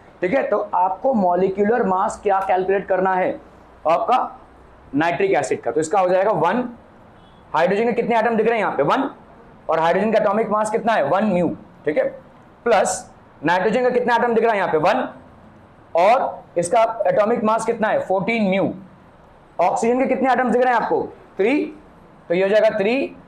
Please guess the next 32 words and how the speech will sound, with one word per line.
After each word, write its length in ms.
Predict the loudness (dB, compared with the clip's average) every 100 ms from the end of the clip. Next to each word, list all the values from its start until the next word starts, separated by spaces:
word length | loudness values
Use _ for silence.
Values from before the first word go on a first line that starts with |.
| -4
इंटू 400 | -2 -2 -2 -4
सिक्सटीन 580 | -6 -8 -6 -4 -2 0
म्यू। 200 | 0 -2 -6 -18 -20 -20 -8
चलिए 160 | -2 0
बस 120 | 2
आप 80 | 2
इसको 160 | 0 0
कर 120 | 0
लेते 180 | 0 0
हैं 40 |
यहाँ 120 | 0
पे, 100 | 0
वन 240 | 0 0 0
म्यू 200 | 0 0 -4 -10 -20 -20 -20 -10 0
प्लस 280 | 2 2 -4 -12 -6
फ़ोर्टीन 460 | -4 -2 0 0 2
म्यू 180 | 0 -2 -8 -20 -20 -20 -12 0
प्लस 320 | 2 2 -2 -10 -8
फ़ोर्टी 380 | -2 -2 -2 -4 -4 -4
एट 260 | -2 -2 0
म्यू। 220 | 0 0 -4 -10 -20 -20 -16 -2
भाई 100 | 0
साहब 180 | 2 0
कितना 220 | 0 0
हो 80 | 2
गया? 120 | 2 0
एट 200 | -2 0
प्लस 200 | -2 -2
फ़ोर 180 | -2 -2
ट्वेल्व, 220 | 0 0 2
वन 180 | 2
थर्टीन, 420 | 2 -2 0 -2